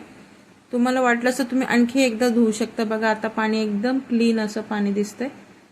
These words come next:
वजडी धुताना क्लीन असं पाणी ज्यावेळेस निघेल त्याच वेळेस समजायचे की आपली वजडी छान अशी साफ झालेली आहे. आता ही कापलेली नसती तर मी तुम्हाला वेगळ्या पद्धतीत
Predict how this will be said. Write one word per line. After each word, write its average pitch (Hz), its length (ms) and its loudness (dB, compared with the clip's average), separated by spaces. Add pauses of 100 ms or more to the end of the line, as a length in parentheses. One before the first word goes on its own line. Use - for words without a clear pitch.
(1300)
वजडी 254 380 0
धुताना 240 480 2 (140)
क्लीन 269 300 2
असं 254 220 -2
पाणी 240 320 2
ज्यावेळेस 240 360 2
निघेल 233 260 4
त्याच 233 220 -2
वेळेस 226 220 0
समजायचे 214 380 -2
की 220 120 -2
आपली 208 280 0
वजडी 214 400 0 (500)
छान 214 300 -2
अशी 208 200 0
साफ 208 260 0 (120)
झालेली 202 380 0
आहे. 196 260 0 (1500)
आता 202 180 -2
ही 254 140 2
कापलेली 240 460 2
नसती 233 300 2
तर 233 160 0
मी 233 100 2
तुम्हाला 233 300 2
वेगळ्या 226 280 2
पद्धतीत 220 400 -2